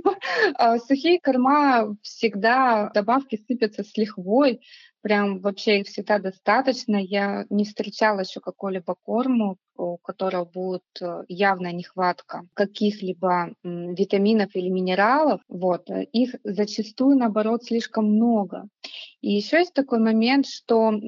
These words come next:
конечно, мы знаем, что организм может работать достаточно долго в стадии компенсации, то есть, ну, как бы компенсировать недостатки и так далее.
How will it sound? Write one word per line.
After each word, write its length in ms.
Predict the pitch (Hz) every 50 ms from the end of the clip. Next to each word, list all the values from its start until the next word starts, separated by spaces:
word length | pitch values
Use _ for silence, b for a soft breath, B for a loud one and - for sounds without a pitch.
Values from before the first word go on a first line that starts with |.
| 214
конечно, 380 | - 226 220 233 240 247 - 226
мы 100 | 214 214
знаем, 360 | 208 214 220 220 220 214 202
что 540 | 202 - - - - 196 196 190 190 190 190 -
организм 540 | 196 202 190 202 208 208 214 214 196 196 196
может 420 | 190 190 196 196 180 185 180 - -
работать 680 | 185 190 185 185 196 190 190 - 180 175 - - - -
достаточно 640 | - 202 190 _ 208 202 208 196 190 - - 196 185
долго 460 | 180 180 208 214 220 214 190 - 180
в 40 | 170 -
стадии 320 | - - 196 190 175 190
компенсации, 680 | 190 - 190 185 - 202 202 208 - 311 392 - _ 226
то 100 | - - 180
есть, 120 | - -
ну, 80 | 214 208
как 160 | - 175 170
бы 80 | - 180
компенсировать 880 | - - 185 175 208 208 208 208 220 202 180 170 160 170 - _ - -
недостатки 880 | 185 185 180 180 180 - 180 180 - - 226 254 311 339 - - - 190
и 60 | 180 -
так 200 | - 190 185 185
далее. 360 | 180 185 180 170 170 - 190